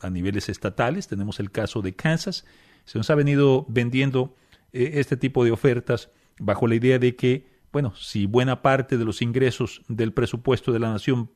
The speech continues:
pasan a los bolsillos de los grandes, de los pudientes, de los empresarios, de las corporaciones,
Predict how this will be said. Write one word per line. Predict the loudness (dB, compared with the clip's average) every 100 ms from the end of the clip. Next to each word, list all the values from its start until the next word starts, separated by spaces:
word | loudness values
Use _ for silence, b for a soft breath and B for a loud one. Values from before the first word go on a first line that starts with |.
| 0
pasan | 0 2 -2 0
a |
los | -2 -2
bolsillos | -2 0 -2 -2 -4 -6 b b b b b
de | -4
los | -2 0
grandes, | 2 2 2 -4 -8 -6
de | -6
los | -6
pudientes, | -4 -2 2 2 0 -6 -4
de | -6
los | -4 -4
empresarios, | -4 -2 2 2 2 -4
de | -4
las | -6
corporaciones, | -4 0 2 2 2 0 -4